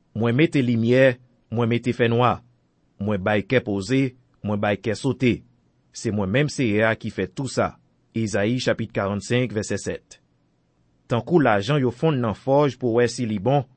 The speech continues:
mwen te fè nou pase tray pou mwen kote nou ye. Ezayi chapit karannhuit, vèsè dis. Izrayelit yo te gen memwa yo kout, paske ta sanble yo t ap siveye souvni zansèt yo,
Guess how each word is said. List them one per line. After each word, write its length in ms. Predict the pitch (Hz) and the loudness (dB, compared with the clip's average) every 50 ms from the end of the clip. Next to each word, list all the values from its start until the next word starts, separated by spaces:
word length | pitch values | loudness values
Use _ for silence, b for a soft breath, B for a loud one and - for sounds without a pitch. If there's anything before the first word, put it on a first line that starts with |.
| _ _ - | _ _ -6
mwen 220 | - 139 156 175 - | -2 0 2 2 2
te 80 | 151 131 | 0 -2
fè 200 | - - 127 135 | 2 4 4 4
nou 120 | 151 170 | 4 2
pase 340 | 165 - 120 113 - 113 98 - | 2 2 0 0 0 -4 -8 -4
tray 220 | - 127 131 135 - | 0 2 2 2 2
pou 120 | 123 113 | 0 0
mwen 200 | 107 110 123 127 | 2 4 4 2
kote 380 | 123 123 117 110 - - 131 135 | 4 2 0 0 0 0 0 0
nou 140 | 131 131 127 | 0 0 0
ye. 240 | 117 117 104 82 - _ _ _ _ _ _ _ _ _ _ - | 2 2 0 0 -2 _ _ _ _ _ _ _ _ _ _ -8
Ezayi 420 | 117 110 107 98 120 113 120 131 127 | -6 -4 -2 0 2 2 2 2 2
chapit 340 | - 127 113 - 127 120 - | 2 0 0 0 -2 -4 -2
karannhuit, 420 | 117 104 101 101 95 - 113 120 | -2 -2 -2 -2 -4 -6 -6 -4
vèsè 300 | 104 110 104 - 117 110 104 | -2 -2 -2 -2 -2 -2 -2
dis. 300 | 98 82 - - - - _ _ _ _ _ _ _ _ _ _ - | -4 -8 -8 -12 -18 -18 _ _ _ _ _ _ _ _ _ _ -6
Izrayelit 640 | 135 123 117 - 127 127 131 147 143 139 135 - 156 | -4 -4 -4 0 2 2 4 4 2 0 -2 -2 -2
yo 80 | 156 | -2
te 140 | - - 127 | -2 -2 -2
gen 160 | 107 123 123 123 | 0 0 0 0
memwa 240 | 123 113 113 113 113 | 0 2 2 4 2
yo 80 | 107 | 2
kout, 380 | - - 123 139 - - - - _ _ _ _ _ _ _ _ | 0 -2 -2 -2 -2 -4 -6 -20 _ _ _ _ _ _ _ _
paske 320 | - 127 117 110 - 151 139 | 0 0 0 0 0 -4 -2
ta 140 | - 147 123 | 0 0 0
sanble 360 | - - 123 117 113 123 135 139 135 | 0 -2 -4 -2 0 2 2 2 2
yo 80 | 127 123 | 2 0
t 100 | 123 120 | 0 0
ap 100 | 113 - | -2 -2
siveye 500 | - - 170 143 110 120 117 113 123 135 127 | -2 -4 -2 0 0 0 0 2 0 -2 -2
souvni 440 | - - 139 117 107 139 151 160 127 | -2 -4 -6 -4 -2 -2 -2 -2 -2
zansèt 420 | 110 127 110 - 120 104 - - | -2 -4 -4 -2 -4 -4 -4 -4
yo, 220 | 113 127 135 131 | -2 0 0 0